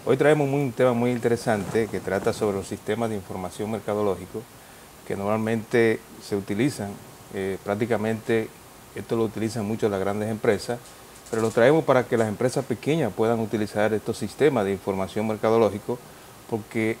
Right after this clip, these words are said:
en estos tiempos de la modernidad el marketing debe tener un sistema de información y sobre todo aquella micro, pequeña y mediana empresa que puedan, eh, establecer su sistema de información como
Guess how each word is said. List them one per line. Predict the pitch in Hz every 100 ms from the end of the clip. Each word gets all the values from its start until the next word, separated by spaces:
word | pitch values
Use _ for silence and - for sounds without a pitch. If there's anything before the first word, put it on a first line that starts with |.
| -
en | 110
estos | 135 123
tiempos | - 135 117 95 90 - - - - -
de | 104
la | 104
modernidad | 104 101 101 107 135 147 - - - -
el | 98
marketing | 104 127 131 117 110 - 107
debe | 139 131
tener | - 101 104 107 - - - - - 127
un | 123
sistema | 113 - 113 110
de | 107
información | 98 101 98 - 95
y | 95
sobre | 101 101 95
todo | 127 139 147 139 - - - -
aquella | 104 - 123 135 131 - 110
micro, | 139 143 117 98
pequeña | 92 117 120
y |
mediana | 123 120 120
empresa | 117 113 110 117
que | 101
puedan, | 87 104 123 123 110 - -
eh, | 92 90 - -
establecer | 92 101 95 - 127
su | 123
sistema | 104 - 107
de | 110
información | 107 113 113 110 120 104 107 - - - - -
como | 98 98 95 92